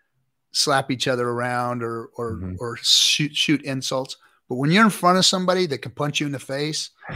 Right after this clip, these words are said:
Speaker 1: like, you're not gonna
Speaker 2: <laughs>
Speaker 1: insult them. You're gonna have a conversation with them, a
Speaker 2: Yeah.
Speaker 1: civil human conversation, you know, because people just don't do that in person. It's like,
Speaker 2: Yeah.
Speaker 1: you don't chest up to people like you do in, in, in the Twitter, you know? So I love that. And I can't wait till we start to go to, like,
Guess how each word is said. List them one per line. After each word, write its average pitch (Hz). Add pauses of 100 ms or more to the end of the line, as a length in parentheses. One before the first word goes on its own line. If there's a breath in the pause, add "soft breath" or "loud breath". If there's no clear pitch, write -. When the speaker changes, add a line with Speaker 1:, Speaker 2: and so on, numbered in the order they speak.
Speaker 1:
like, 135
you're 170
not 190
gonna 165
Speaker 2:
<laughs> 180
Speaker 1:
insult 139
them. 113 (360)
You're 139
gonna 156
have 151
a 123
conversation 143
with 117
them, 113 (200)
a 147
Speaker 2:
Yeah. 202
Speaker 1:
civil 147
human 143
conversation, 135 (380 soft breath)
you 127
know, 131
because 131 (300 soft breath)
people 175
just 165
don't 165
do 214
that 113
in 95
person. - (440)
It's -
like, -
Speaker 2:
Yeah. 82 (520)
Speaker 1:
you 156
don't 160
chest 165
up 170
to 147
people 143
like 123
you 123
do 127
in, 113
in, 113
in 127
the 107
Twitter, 120
you 127
know? 123 (680)
So 143
I 160
love 156
that. 104 (180 loud breath)
And 156
I 165
can't 214
wait 180
till 156
we 151
start 139
to 135
go 127
to, 127
like, 120